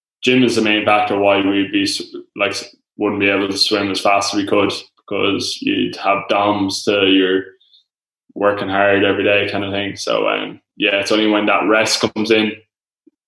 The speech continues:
your body recovers and is able to perform at its best. So, um, yeah, it's, it's a, I, I don't know even how they're able to do it, but, uh, it's like tapering is one of those kind of things that you really have to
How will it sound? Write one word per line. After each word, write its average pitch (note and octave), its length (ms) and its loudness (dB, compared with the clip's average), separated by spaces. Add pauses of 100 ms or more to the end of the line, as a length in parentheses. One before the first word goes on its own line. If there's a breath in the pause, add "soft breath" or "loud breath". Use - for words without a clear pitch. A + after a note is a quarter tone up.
your G2+ 600 2
body G2+ 200 2
recovers G2+ 440 0
and G2 160 -6
is - 420 -10 (240)
able G2+ 320 0
to F#2+ 340 0
perform G2 340 -4
at - 80 -2
its - 160 -10
best. - 380 0
So, - 320 -6 (420)
um, G2 320 -4
yeah, G2 260 2
it's, - 240 -8
it's G2+ 200 0
a, G2+ 220 4 (120)
I, G#2 140 -2 (100)
I G2+ 80 2
don't G#2+ 120 0
know G2+ 300 -2 (420)
even G2 220 -2
how G2+ 380 0
they're G2 400 0
able G2+ 220 0
to G2+ 140 -2
do G#2 200 2
it, F#2+ 100 0 (240)
but, A#1+ 220 -6
uh, G#1+ 240 0
it's - 460 -4
like F#2+ 120 -2
tapering G#2+ 460 0
is F#2+ 200 0
one G2 140 -2
of F#2+ 60 0
those G2 280 2
kind G2+ 160 -2
of G2 120 -2
things G2+ 260 -8
that G#2 140 -2
you G2 180 2
really G2 160 0
have G2 220 0
to G2 220 -2